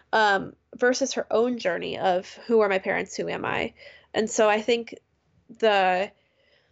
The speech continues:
the, the conflict between the, the personal and, and the,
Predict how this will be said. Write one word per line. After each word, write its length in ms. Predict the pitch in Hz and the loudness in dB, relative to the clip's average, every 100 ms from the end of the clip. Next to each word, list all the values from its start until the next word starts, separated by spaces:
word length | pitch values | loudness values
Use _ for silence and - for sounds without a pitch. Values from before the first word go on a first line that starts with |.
| _ _ _ _ - - _ | _ _ _ _ -20 -20 _
the, 400 | 233 220 208 208 - - - | 4 6 4 2 -4 -14 -16
the 100 | - | -14
conflict 440 | 233 - 247 247 226 | -12 -6 -4 -4 -6
between 560 | 220 - 214 196 196 190 - _ | -8 -8 -6 -4 -6 -10 -18 _
the, 280 | 175 175 - | -4 -4 -6
the 80 | - - | -14 -10
personal 600 | - 220 190 208 196 185 | -2 -2 0 0 2 2
and, 180 | - 131 _ _ _ _ | 0 -6 _ _ _ _
and 260 | 208 226 226 | -6 -6 -6
the, 380 | - - - | -2 0 -2